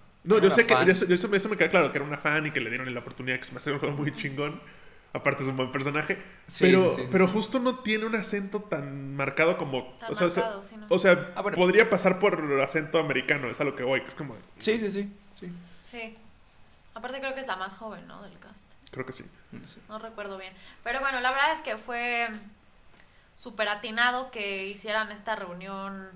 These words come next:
Speaker 3: ahorita, en el aniversario número veinte. Fue como muy nostálgico,
Speaker 1: Fue
Speaker 3: ¿no?
Speaker 1: súper
Speaker 3: Fue
Speaker 1: nostálgico.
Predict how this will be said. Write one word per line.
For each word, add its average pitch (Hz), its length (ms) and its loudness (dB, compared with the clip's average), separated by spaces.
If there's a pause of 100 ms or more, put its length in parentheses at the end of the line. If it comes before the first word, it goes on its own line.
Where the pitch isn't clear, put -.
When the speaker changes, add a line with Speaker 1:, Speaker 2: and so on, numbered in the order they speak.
(280)
Speaker 3:
ahorita, 214 640 -6 (1120)
en 196 220 -14
el 185 120 -12
aniversario 196 540 -6
número 208 260 -8
veinte. 226 600 -8 (100)
Fue 226 100 -12 (140)
como 214 180 -14
muy 214 300 -12
nostálgico, 233 1000 -6 (320)
Speaker 1:
Fue 175 160 2
Speaker 3:
¿no? - 60 2
Speaker 1:
súper 294 420 6
Speaker 3:
Fue 220 80 0
Speaker 1:
nostálgico. 175 840 2